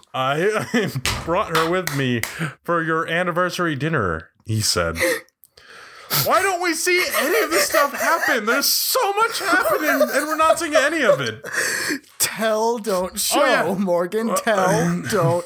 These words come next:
Speaker 2: show.
Speaker 1: Oh, yes, that was right after you ha-, had that battle with cancer, that big dramatic battle with cancer, <laughs> and s-,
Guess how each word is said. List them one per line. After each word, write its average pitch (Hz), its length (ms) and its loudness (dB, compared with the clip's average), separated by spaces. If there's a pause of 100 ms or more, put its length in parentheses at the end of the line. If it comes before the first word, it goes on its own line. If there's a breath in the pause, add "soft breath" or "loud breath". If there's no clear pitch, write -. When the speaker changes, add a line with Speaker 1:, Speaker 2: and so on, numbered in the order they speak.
Speaker 2:
show. 220 680 -2 (1160 loud breath)
Speaker 1:
Oh, 196 160 -2
yes, 269 340 -2
that 202 140 0
was 196 240 -2
right 202 300 0
after 196 580 -2
you 185 300 -4
ha-, 170 300 0
had 175 240 -2
that 170 260 0
battle 180 280 0
with 170 200 -4
cancer, 151 640 -2
that 135 300 -2
big 170 220 -2
dramatic 170 640 -2
battle 165 260 0
with 147 200 -2
cancer, 151 720 0
<laughs> - 40 -6
and 208 480 2
s-, - 320 2